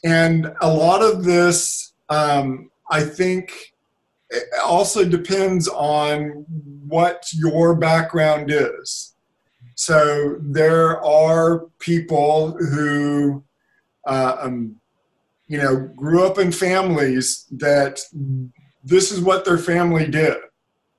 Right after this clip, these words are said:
You know, their parents are professors, their parents went to graduate school. They already, from, you know, being raised, know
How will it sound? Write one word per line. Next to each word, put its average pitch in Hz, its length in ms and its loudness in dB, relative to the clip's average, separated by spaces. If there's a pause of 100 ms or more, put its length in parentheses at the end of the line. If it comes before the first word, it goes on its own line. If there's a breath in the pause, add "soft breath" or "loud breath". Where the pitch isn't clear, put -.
(240)
You 160 100 -4
know, 135 180 0
their 147 260 0
parents 175 720 -2 (480 soft breath)
are 147 480 0
professors, 160 720 0
their 131 160 0
parents 170 560 0
went 165 220 -2
to 151 140 -4
graduate 151 580 2
school. - 540 -6 (540 soft breath)
They 170 160 2
already, 175 720 4
from, 147 760 -4
you 156 140 -4
know, 135 400 0
being 156 260 2
raised, 170 680 4
know 165 680 2